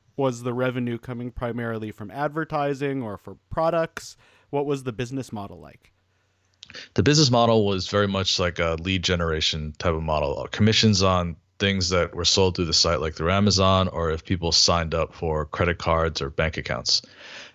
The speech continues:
Speaker 2: And it wasn't until I really discovered the, the whole credit card bank account where they would pay you a commission every time someone opened an account or was approved for a credit card that it became something that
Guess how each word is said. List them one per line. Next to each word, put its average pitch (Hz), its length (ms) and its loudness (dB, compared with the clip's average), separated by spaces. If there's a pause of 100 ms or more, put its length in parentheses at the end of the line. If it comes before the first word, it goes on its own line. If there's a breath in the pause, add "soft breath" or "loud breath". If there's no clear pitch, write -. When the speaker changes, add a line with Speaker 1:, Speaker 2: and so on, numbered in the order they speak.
(120)
Speaker 2:
And 92 240 4
it 113 100 4
wasn't 160 420 6
until 123 380 2
I 113 60 6
really 104 340 2
discovered 92 640 -2
the, 85 160 -6
the 87 120 -4
whole 90 200 -2
credit 92 320 0
card 85 300 0
bank 82 240 -2
account 80 480 -4
where 82 100 -4
they 82 120 0
would 80 160 -2
pay 90 260 2
you 85 100 2
a 82 40 -4
commission 85 400 0
every 82 180 0
time 82 180 2
someone 80 380 0
opened 87 320 0
an 76 80 -4
account 110 440 2
or 82 260 -2
was 78 160 -6
approved 92 320 -8
for 80 100 -8
a 73 40 -10
credit 92 280 0
card 78 260 -2 (580 loud breath)
that 101 140 4
it 95 100 0
became 127 400 0
something 107 440 2
that 95 280 0